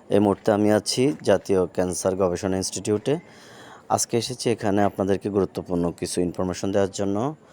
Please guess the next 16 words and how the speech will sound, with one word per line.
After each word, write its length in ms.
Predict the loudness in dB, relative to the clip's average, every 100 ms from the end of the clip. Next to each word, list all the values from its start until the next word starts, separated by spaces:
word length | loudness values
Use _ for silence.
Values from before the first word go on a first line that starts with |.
| -20 -20 -20 -20 -18 0
আহ, 340 | 2 4 4
বাংলাদেশের 520 | 2 2 2 2 0
প্রত্যন্ত 400 | 0 -2 -2 0
অঞ্চল 380 | 0 0 -2 -4
থেকে 260 | -4 -2 2
যারা 380 | 4 6 6
আসেন, 400 | 4 2 -2 -2 -6 -14 _
অনেক 220 | -4 -4
সময়, 440 | -4 -2 2 2 0
আহ, 680 | -6 -20 -20 -20 -18 -2 2 2 4
আপনি, 540 | 0 0 -2 0 0 -4
আহ, 340 | -4 -2 -2 -2
হতাশার 340 | -4 0 0
মধ্যে 220 | 0 -2
থাকেন 520 | -2 -4 -2 -2 -2
যে 220 | 0 0